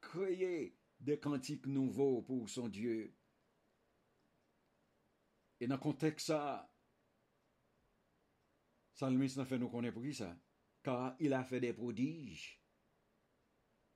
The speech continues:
Sa droite et son bras saint lui sont venus en aide. L'Éternel a manifesté son salut, il a révélé sa justice aux yeux des nations, il s'est souvenu de sa bonté et de sa fidélité envers la maison d'Israël.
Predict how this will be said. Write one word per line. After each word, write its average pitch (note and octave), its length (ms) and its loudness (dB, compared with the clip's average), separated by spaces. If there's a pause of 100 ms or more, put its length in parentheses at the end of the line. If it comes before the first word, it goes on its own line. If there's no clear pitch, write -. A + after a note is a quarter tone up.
(100)
Sa - 220 -6
droite B2 460 -4
et C#3+ 80 2
son C3 240 0
bras A#2+ 240 -2
saint D3 280 -4 (220)
lui B2+ 180 0
sont B2 220 -2
venus A#2 300 0
en A#2+ 120 -2
aide. B2+ 520 -6 (1300)
L'Éternel C#3 560 2
a B2 60 0
manifesté B2+ 640 -2
son B2+ 200 -4
salut, C3+ 480 0 (200)
il C3 160 4
a A#2 60 2
révélé C3 400 0
sa A2+ 160 -4
justice B2+ 540 -6
aux C#3 100 -2
yeux A2+ 240 -2
des B2 140 2
nations, B2 560 -4 (240)
il D3 180 2
s'est B2+ 160 -2
souvenu D3+ 580 -2
de A#2+ 120 0
sa B2+ 200 -4
bonté B2+ 560 0
et C3 40 -2
de A#2+ 80 0
sa A#2 180 -4
fidélité C3 720 0
envers B2 260 -2
la A#2+ 100 0
maison B2 280 0
d'Israël. A#2 840 -2